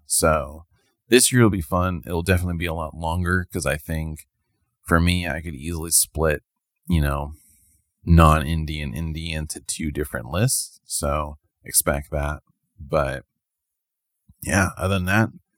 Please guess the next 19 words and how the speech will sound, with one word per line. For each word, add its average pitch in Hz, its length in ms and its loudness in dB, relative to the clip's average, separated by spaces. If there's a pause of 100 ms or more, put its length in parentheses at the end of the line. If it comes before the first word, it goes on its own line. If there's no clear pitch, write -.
(460)
that's - 120 -4
what 90 100 10
I've 85 60 6
been 76 120 0
playing. 98 420 -2 (160)
I've 82 120 2
been 80 300 -4 (120)
finally 87 280 4
catching 90 380 -4
up 85 180 -2 (140)
with 85 160 -4
anime. 101 640 0 (180)
Uh, 78 160 -6
I 73 100 -6
just 80 280 -6
finished 76 320 -6
Pluto, 92 460 4
which 90 300 -8
was 80 380 -4